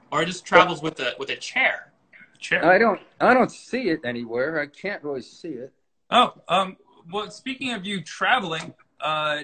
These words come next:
Speaker 2: do you have any, uh, summer tanning tips
Speaker 1: Oh,
Speaker 2: for everyone?
Speaker 1: yes.
Speaker 3: Sunny, sunny, <laughs> summer
Speaker 2: Summer
Speaker 3: tanning
Speaker 2: tanning
Speaker 3: tips?
Speaker 2: tips.
Speaker 1: Yes.
Speaker 3: Oh, uh,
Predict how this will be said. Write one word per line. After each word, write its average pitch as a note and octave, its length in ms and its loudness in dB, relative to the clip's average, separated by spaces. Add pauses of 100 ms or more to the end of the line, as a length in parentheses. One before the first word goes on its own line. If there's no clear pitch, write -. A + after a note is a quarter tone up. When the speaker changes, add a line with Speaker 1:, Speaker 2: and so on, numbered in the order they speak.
Speaker 2:
do F3 100 -8
you B3 100 -8
have A3+ 320 -4
any, G3 500 -6
uh, D3+ 200 -2
summer G#3 500 -6
tanning F#3 520 -8
tips - 640 -10
Speaker 1:
Oh, E3+ 160 0
Speaker 2:
for C#3 80 0
everyone? B2 300 -6
Speaker 1:
yes. - 400 -6 (560)
Speaker 3:
Sunny, E3+ 360 6
sunny, F3 420 6
<laughs> - 720 -6
summer G#3 280 4
Speaker 2:
Summer G#3+ 160 0
Speaker 3:
tanning F#3+ 160 -2
Speaker 2:
tanning G#3+ 340 0
Speaker 3:
tips? - 100 -6
Speaker 2:
tips. - 400 -14 (540)
Speaker 1:
Yes. E3+ 280 0
Speaker 3:
Oh, D#3 200 -4
uh, - 60 -12